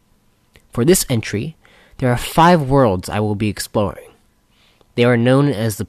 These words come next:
Five Pillars of the Core. Each one is featured inside the Reborn in Power Chosen Codex, so I won't spoil too much in this episode. However,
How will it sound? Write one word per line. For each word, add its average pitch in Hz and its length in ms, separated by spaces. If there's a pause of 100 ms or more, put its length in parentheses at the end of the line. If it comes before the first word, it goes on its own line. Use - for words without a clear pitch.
Five 139 420
Pillars 127 380
of 104 160
the 107 80
Core. 87 400 (720)
Each 160 260
one 139 160
is 120 140
featured 123 400
inside 110 600
the 113 100
Reborn 113 400
in 110 80
Power 110 320
Chosen 113 380
Codex, - 560 (320)
so 107 180
I 98 80
won't 127 260
spoil 123 360
too - 200
much 131 300
in 98 80
this 95 220
episode. - 420 (640)
However, 104 580